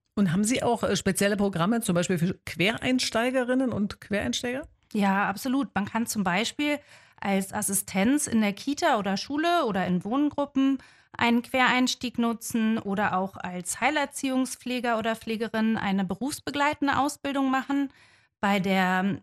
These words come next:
Speaker 2: äh, Ausbildung zum Heilerziehungspfleger und zur Heilung-, Erziehungspflegerin ist es so,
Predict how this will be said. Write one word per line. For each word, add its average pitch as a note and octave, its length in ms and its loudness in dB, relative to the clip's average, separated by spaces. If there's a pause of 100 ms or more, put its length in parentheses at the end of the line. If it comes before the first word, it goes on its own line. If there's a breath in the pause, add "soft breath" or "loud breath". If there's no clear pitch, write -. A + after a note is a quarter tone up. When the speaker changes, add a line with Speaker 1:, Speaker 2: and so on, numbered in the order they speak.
Speaker 2:
äh, F#3+ 300 0
Ausbildung A#3+ 760 0
zum G3+ 300 0
Heilerziehungspfleger A#3 1120 -2
und G#3 140 -2
zur A3+ 160 -4
Heilung-, A3 340 -4
Erziehungspflegerin G#3 1000 -4
ist A#3+ 180 -4
es A3+ 100 -10
so, A3 240 -4